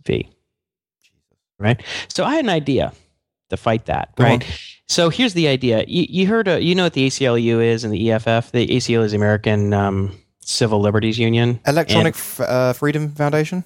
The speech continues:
Speaker 2: is it?
Speaker 1: And that's the E F F.
Speaker 2: Yeah.
Speaker 1: Electronic. So these are non-for-profit, um, companies that fight for civil rights of different kinds. So the A C L U fights for, uh,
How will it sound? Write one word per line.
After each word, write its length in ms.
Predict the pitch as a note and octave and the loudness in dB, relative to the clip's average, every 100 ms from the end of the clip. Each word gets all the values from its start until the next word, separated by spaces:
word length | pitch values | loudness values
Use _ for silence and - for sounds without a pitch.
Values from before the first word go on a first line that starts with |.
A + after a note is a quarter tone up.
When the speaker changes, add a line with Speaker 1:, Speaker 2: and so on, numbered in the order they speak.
| _ | _
Speaker 2:
is 140 | D3 | -8
it? 100 | D#3+ | -4
Speaker 1:
And 80 | B2 | 0
that's 160 | B2+ B2+ | 0 0
the 100 | B2+ | 0
E 40 | |
F 120 | A#2 A#2+ | 0 2
F. 200 | G2+ - | 0 2
Speaker 2:
Yeah. 60 | |
Speaker 1:
Electronic. 300 | G#2+ G2 - | 2 2 0
So 180 | - C3 - - - - | -2 -2 -4 -14 -16 -4
these 220 | E3+ A#3 | -2 0
are 100 | F3 | 0
non-for-profit, 1160 | C3+ C3+ D3+ E3+ - B2 A#2 A#2 A#2+ A2 - - _ - | 0 0 0 -4 -4 -2 0 0 -2 -4 -8 -20 _ -6
um, 360 | A2 G#2+ G#2 | -2 -2 -4
companies 640 | F#2+ - A#2 A2+ G#2 G2 G2 - | -6 -4 -4 -4 -4 -6 -8 -8
that 580 | B2+ A2 G#2+ G#2 G2+ - - | -2 0 2 2 0 -6 -12
fight 480 | - - A2+ A2+ - | -12 -2 0 0 -2
for 380 | - G#2 G2+ | -2 0 0
civil 260 | G2 A#2+ G#2 | -2 -2 0
rights 200 | G2+ G2+ | 0 0
of 60 | - | -4
different 180 | E2+ - | -8 -8
kinds. 160 | F#2 | -6
So 60 | A2+ | 0
the 160 | A#2 B2+ | 0 0
A 60 | |
C 160 | E3 C3 | 0 0
L 100 | A2 | 2
U 220 | A2 A2 | 2 0
fights 380 | G#2 - G2+ G2+ | -2 -2 -2 -2
for, 380 | - G2 G2 - | -4 -2 -2 0
uh, 240 | G2 G2 | 0 0